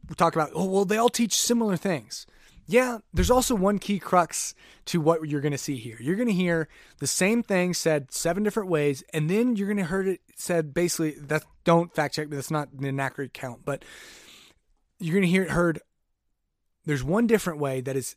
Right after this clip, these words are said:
significantly different. There's one key crux there, right? So in Christianity, or sorry, in Confucianism, don't do to others what you would not want them to do to you. So it's saying,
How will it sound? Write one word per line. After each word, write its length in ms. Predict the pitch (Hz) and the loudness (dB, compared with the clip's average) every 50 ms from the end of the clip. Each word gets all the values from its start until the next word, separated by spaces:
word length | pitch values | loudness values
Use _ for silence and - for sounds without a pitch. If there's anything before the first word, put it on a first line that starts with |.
| _ _ _ | _ _ _
significantly 1080 | - - - - - 233 240 180 196 247 302 294 - - 196 - - 185 185 180 170 156 | -8 -4 -2 2 2 2 2 4 4 4 4 4 4 0 -2 -2 -2 -2 -2 -2 -4 -2
different. 380 | 139 170 160 - - 220 202 _ _ _ _ _ _ _ _ _ _ _ _ | -2 -2 -4 -4 -8 -14 -16 _ _ _ _ _ _ _ _ _ _ _ _
There's 200 | - 156 143 127 | -4 -4 -2 0
one 240 | 151 196 226 220 180 - | 0 2 2 2 0 -2
key 260 | - - - 240 233 | -6 -2 0 2 0
crux 340 | - - - 180 160 - - | 2 0 -2 -2 -2 -4 -10
there, 160 | - 110 - - | -12 -12 -12 -4
right? 240 | 139 156 185 185 _ _ _ _ _ | -2 -2 -2 -2 _ _ _ _ _
So 140 | - - 165 | -4 -2 -2
in 40 | 147 | 0
Christianity, 580 | - 240 226 - 240 208 175 156 156 185 190 - - - - - - - _ _ _ _ _ _ _ _ _ _ _ _ _ _ _ _ _ _ _ _ _ - _ - | 0 -2 -2 0 2 2 2 2 0 -2 -4 -8 -14 -20 -20 -20 -20 -20 _ _ _ _ _ _ _ _ _ _ _ _ _ _ _ _ _ _ _ _ _ -20 _ -20
or 280 | - - - 160 165 160 | -8 -2 2 2 4 4
sorry, 280 | 139 - 151 139 123 - | 2 2 0 0 0 -2
in 120 | - 156 143 | -4 -6 -4
Confucianism, 1000 | - 160 143 - 226 262 262 240 - - 185 - - 156 135 123 139 151 190 - _ _ _ _ _ - - _ _ - _ _ - 127 | -4 -6 -2 4 6 6 6 6 4 2 0 0 0 -2 -2 -2 -4 -8 -8 -10 _ _ _ _ _ -20 -20 _ _ -20 _ _ 0 4
don't 260 | 185 190 226 247 233 | 4 6 6 4 2
do 200 | 185 233 254 254 | 0 2 2 2
to 240 | - - 277 226 - | 2 2 2 4 6
others 420 | 214 214 170 156 143 147 147 - 147 | 6 6 6 6 4 4 0 -2 -4
what 160 | 156 160 143 | -4 -4 -4
you 160 | 139 156 190 | -2 0 4
would 160 | 202 196 165 | 4 4 6
not 220 | 160 170 175 165 156 | 6 4 4 4 2
want 220 | 156 165 156 - | 0 0 0 0
them 120 | 156 151 147 | -2 -2 -2
to 100 | - 147 | -4 -4
do 180 | 139 151 147 | -4 -4 -4
to 100 | 139 - | -4 -6
you. 140 | 175 175 143 | -6 -6 -6
So 140 | - - 147 | -6 -6 -6
it's 120 | 143 - | -6 -2
saying, 300 | - 220 208 196 185 170 | 0 0 0 0 0 -2